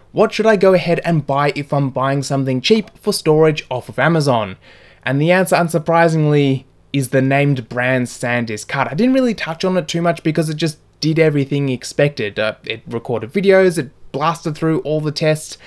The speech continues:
and it is backed up by a major manufacturer. And the fact that it's only seven dollars,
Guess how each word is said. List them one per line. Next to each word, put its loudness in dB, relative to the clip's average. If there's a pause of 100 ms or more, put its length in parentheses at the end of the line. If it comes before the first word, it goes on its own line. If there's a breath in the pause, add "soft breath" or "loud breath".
(240 loud breath)
and 0
it 2
is 0
backed -2
up -2
by 2
a 0
major -2
manufacturer. -4
And -2
the -2
fact 0
that 2
it's 0
only -2
seven 0
dollars, 2